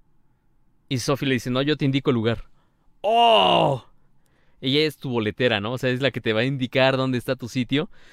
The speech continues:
Pero pare-, estaba así en posición de, de, de una estatua. Y pues no, era la mismísima Sophie Ellis.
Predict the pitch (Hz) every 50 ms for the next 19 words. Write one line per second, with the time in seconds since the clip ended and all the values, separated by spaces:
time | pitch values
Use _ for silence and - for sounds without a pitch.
0 | - - - - _ - - 127 123 127 123 - - 131 - - 131 127 127 73
1 | 101 120 123 117 - - 143 165 180 175 - 180 165 156 151 - 139 123 107 -
2 | 135 143 156 156 135 120 107 113 107 101 107 104 101 98 98 95 98 98 95 95
3 | 98 98 98 98 98 104 107 104 85 80 - - - - - 117 127 147 160 151
4 | 131 113 - - 127 123 - - 127 135 190 - _ _ _ _ _ _ _ _
5 | _ - - - - - - - - _ _ _ _ _ _ - - - - _
6 | _ _ - 123 117 110 - - 117 104 101 113 127 185 - _ _ _ _ -
7 | 117 113 117 120 120 117 113 110 104 107 107 104 101 92 101 113 139 185 185 -
8 | - 170 151 135 113 101 - - 143 143 135 - - 120 120 - - 120 113 104
9 | 92 82 - -